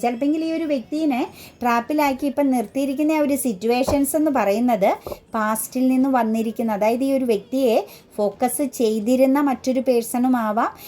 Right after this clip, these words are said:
എന്താണെങ്കിലും ഒരു പാസ്റ്റ് ലൈഫ് എനർജിയും ആകാം. പാ-, പാസ്റ്റിൽ ചില കാര്യങ്ങൾ ഇതിനകത്ത് കണക്റ്റഡ് ആണ് കേട്ടോ. പാസ്റ്റുമായിട്ട് കണക്ട് ചെയ്തുള്ള ചില,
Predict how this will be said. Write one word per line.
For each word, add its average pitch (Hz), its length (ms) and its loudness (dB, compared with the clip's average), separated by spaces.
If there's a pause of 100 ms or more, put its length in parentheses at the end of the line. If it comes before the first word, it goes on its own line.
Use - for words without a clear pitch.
(160)
എന്താണെങ്കിലും 262 600 0 (100)
ഒരു 247 120 0
പാസ്റ്റ് 226 340 -4
ലൈഫ് 262 260 0
എനർജിയും 240 580 2
ആകാം. 208 420 -2 (460)
പാ-, 190 200 -4 (800)
പാസ്റ്റിൽ 359 520 0
ചില 349 220 2
കാര്യങ്ങൾ 311 720 0
ഇതിനകത്ത് 277 540 0
കണക്റ്റഡ് 214 480 -2
ആണ് 170 260 -2
കേട്ടോ. 175 380 0 (400)
പാസ്റ്റുമായിട്ട് 269 640 -2 (100)
കണക്ട് 214 340 -4
ചെയ്തുള്ള 277 580 0
ചില, 277 380 0